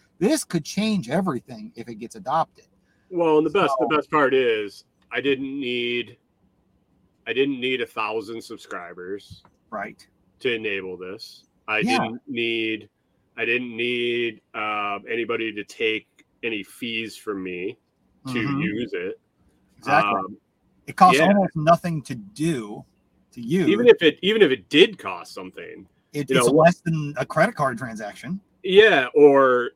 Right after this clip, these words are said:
Speaker 2: uh, YouTube monetization with, like, a super
Speaker 1: Which is
Speaker 2: chat
Speaker 1: crazy.
Speaker 2: that they take thirty percent.
Speaker 1: It's like ten times what it costs to take a credit card. Yeah, exactly. It's ridiculous how much. But, and that's the other thing, though. It, it, it's super easy, and it's, it enables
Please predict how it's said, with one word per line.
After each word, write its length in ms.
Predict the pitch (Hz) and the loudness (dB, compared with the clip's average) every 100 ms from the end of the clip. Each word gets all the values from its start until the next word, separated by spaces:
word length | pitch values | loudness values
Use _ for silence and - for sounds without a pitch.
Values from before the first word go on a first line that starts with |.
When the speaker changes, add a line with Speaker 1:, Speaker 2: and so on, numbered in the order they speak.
| 123 | -10
Speaker 2:
uh, 280 | 113 104 104 | -8 -6 -6
YouTube 460 | 107 170 - 135 | -4 -4 -2 -4
monetization 840 | 107 104 98 104 98 98 98 131 135 | -4 -6 -8 -10 -8 -8 -4 -4 -2
with, 160 | 107 | -2
like, 180 | 107 101 | -4 -6
a 80 | 95 | -8
super 260 | - 143 143 | -6 -4 -4
Speaker 1:
Which 40 | |
is 60 | 123 | -4
Speaker 2:
chat 160 | 98 | -6
Speaker 1:
crazy. 80 | 110 | -4
Speaker 2:
that 120 | 117 101 | -4 -4
they 120 | 104 | -6
take 220 | - 101 | -4 -8
thirty 520 | - - 123 123 110 101 | -12 -4 -4 -4 -8 -12
percent. 640 | 104 92 - 120 143 104 | -10 -12 -10 -10 -10 -10
Speaker 1:
It's 140 | 139 - | -12 -6
like 220 | 151 139 - | -6 -6 -4
ten 280 | 180 175 | 0 0
times 520 | 170 170 175 180 156 131 | 2 4 4 2 -2 -2
what 180 | 139 | -4
it 80 | 127 | -2
costs 340 | 143 127 127 - | 0 0 -2 -10
to 60 | |
take 200 | 104 123 | -12 -12
a 40 | - | -10
credit 280 | 151 120 | -10 -10
card. 300 | - 120 120 | -10 -10 -8
Yeah, 380 | 135 190 151 104 - | -4 -2 -2 -6 -14
exactly. 500 | 101 156 160 - 107 | -6 0 0 -2 -20
It's 200 | 113 - | -20 -14
ridiculous 640 | 139 120 135 208 147 120 104 | -14 -12 -6 -6 -4 -8 -8
how 100 | 123 | -10
much. 160 | 117 - _ _ _ | -10 -14 _ _ _
But, 160 | 269 220 | -8 0
and 100 | 214 | 4
that's 140 | 214 | 4
the 80 | 233 | 2
other 100 | 262 | 0
thing, 140 | 214 | 0
though. 140 | 156 131 | 0 0
It, 100 | 139 | -2
it, 160 | 151 - 160 147 | -6 -4 -8 -4
it's 200 | 156 - | -6 -6
super 440 | - - 262 202 180 | -8 -4 -2 -2 -2
easy, 320 | 233 226 185 | -4 -2 0
and 100 | 160 | 0
it's, 380 | 147 - - - _ _ _ _ - | -4 -6 -12 -14 _ _ _ _ -10
it 100 | 147 | -4
enables 920 | 165 180 240 208 170 135 117 - - | 0 0 2 2 0 0 -6 -10 -14